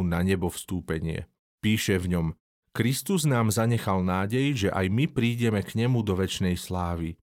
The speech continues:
Oživím si túžbu po nebi. Každá úprimná modlitba, to je môj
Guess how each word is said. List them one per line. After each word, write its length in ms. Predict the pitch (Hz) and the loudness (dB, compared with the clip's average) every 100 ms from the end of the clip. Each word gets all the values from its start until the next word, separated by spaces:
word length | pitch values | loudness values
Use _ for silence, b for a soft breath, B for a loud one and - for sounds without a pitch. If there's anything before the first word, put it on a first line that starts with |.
| _ | _
Oživím 480 | 107 104 110 104 101 | 0 2 2 2 0
si 160 | - 95 | 0 -2
túžbu 560 | 113 131 143 110 104 | 0 2 0 -2 -6
po 240 | - 85 85 | -4 -2 -2
nebi. 320 | 87 80 85 _ _ | -2 -4 -10 _ _
Každá 480 | - 101 95 98 95 | 0 0 2 2 2
úprimná 560 | 113 131 156 156 131 101 | 0 0 2 2 2 4
modlitba, 560 | 98 110 113 98 101 95 | 2 2 -2 0 -4 -2
to 80 | 98 | 0
je 80 | 98 | 2
môj 320 | 92 85 | 2 0